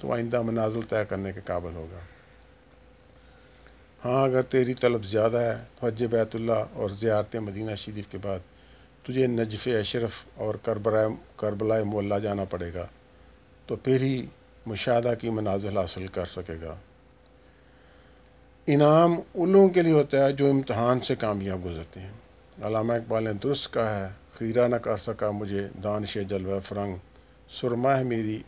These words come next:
آنکھ کا خاک مدینہ و نجف۔" اے نوجوان، غور کر، روح کو جسم ملا،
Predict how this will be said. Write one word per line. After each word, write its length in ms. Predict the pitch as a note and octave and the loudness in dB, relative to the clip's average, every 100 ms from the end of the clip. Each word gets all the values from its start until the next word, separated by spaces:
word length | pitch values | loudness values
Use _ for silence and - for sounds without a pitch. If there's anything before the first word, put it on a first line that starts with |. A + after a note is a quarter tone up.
| - | -10
آنکھ 260 | G#2 G2+ | -6 -6
کا 160 | - G2+ | -4 -6
خاک 360 | - G#2 F#2+ G#2 | -2 -2 -2 -4
مدینہ 400 | G2+ F#2+ F#2 F#2 | -4 -4 -6 -6
و 180 | F2+ | -8
نجف۔" 440 | E2+ D#2+ E2+ - - - _ - - _ _ - | -8 -10 -12 -14 -20 -20 _ -20 -20 _ _ -6
اے 140 | G#2+ | -2
نوجوان، 480 | A2 A2 A2 A#2 A#2 | 0 0 0 0 0
غور 260 | G#2+ A2+ A#2+ | 0 0 0
کر، 240 | B2 A2 G2+ G#2+ - - - A2+ | 2 2 0 -12 -20 -20 -14 -6
روح 120 | A#2 | -6
کو 160 | A#2 | -4
جسم 300 | G#2+ G2 - | -6 -4 -4
ملا، 300 | B2+ B2 A#2 | -2 2 2